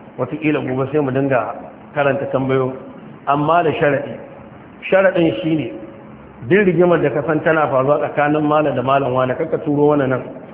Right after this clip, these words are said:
ka ce mu amsa maka tambaya. Ko ba gaskiya ba?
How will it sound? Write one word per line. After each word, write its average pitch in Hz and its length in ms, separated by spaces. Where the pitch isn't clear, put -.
ka 123 100
ce 160 100
mu 143 100
amsa 147 260
maka 131 240
tambaya. 110 340
Ko 165 100
ba 170 140
gaskiya 147 320
ba? 143 160